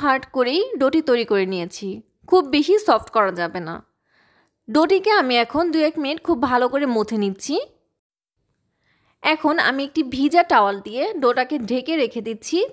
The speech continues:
প্রায় তিরিশ মিনিটের জন্য। তিরিশ মিনিট পরে ডোটা আরও কিছুটা সফট হয়ে যাবে। তিরিশ মিনিট হয়ে গিয়েছে, এখন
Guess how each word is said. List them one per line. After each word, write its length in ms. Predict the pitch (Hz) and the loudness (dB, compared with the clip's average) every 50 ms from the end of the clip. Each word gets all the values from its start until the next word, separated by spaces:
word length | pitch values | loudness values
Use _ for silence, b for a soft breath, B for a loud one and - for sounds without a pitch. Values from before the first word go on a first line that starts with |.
| - | -2
প্রায় 200 | - 233 233 285 381 - | 0 2 2 2 0 -2
তিরিশ 220 | - 311 269 277 - - | -2 -2 -2 -4 -4 -4
মিনিটের 320 | 214 202 190 185 185 180 165 - | -6 -6 -6 -6 -6 -8 -8 -8
জন্য। 200 | 170 175 175 165 160 170 180 220 - _ _ _ _ _ _ _ _ _ _ | -10 -10 -10 -10 -12 -14 -14 -16 -20 _ _ _ _ _ _ _ _ _ _
তিরিশ 200 | - 330 359 370 - | 0 0 0 0 0
মিনিট 160 | 440 403 403 - - 269 | 0 0 -2 0 2 2
পরে 180 | 240 247 277 294 269 | 2 2 2 0 0
ডোটা 240 | 240 226 247 269 349 392 - - 220 | 0 0 0 0 0 0 0 2 2
আরও 140 | 247 285 302 - | 2 2 -2 -4
কিছুটা 240 | 311 - 277 - 466 523 - | -6 -6 -4 -4 -4 -4 -2
সফট 220 | 294 208 180 - - - | -2 -2 -2 -4 -6 -8
হয়ে 140 | 196 175 170 185 | -8 -8 -6 -8
যাবে। 260 | 185 170 - - 190 208 220 220 - _ _ _ _ _ _ _ _ _ _ _ _ _ _ _ _ _ _ _ | -10 -10 -10 -14 -16 -16 -16 -20 -20 _ _ _ _ _ _ _ _ _ _ _ _ _ _ _ _ _ _ _
তিরিশ 240 | - 254 320 370 370 - | 0 2 2 2 0 0
মিনিট 200 | 427 403 403 359 - 277 | 0 0 0 0 -2 2
হয়ে 160 | 269 240 226 214 208 | 4 4 4 4 0
গিয়েছে, 340 | 208 202 202 - - 285 320 427 539 - - _ _ - - 254 | -2 -4 -4 -4 -4 -2 -2 -2 -4 -6 -12 _ _ -4 -4 -2
এখন 140 | 269 - | -2 -2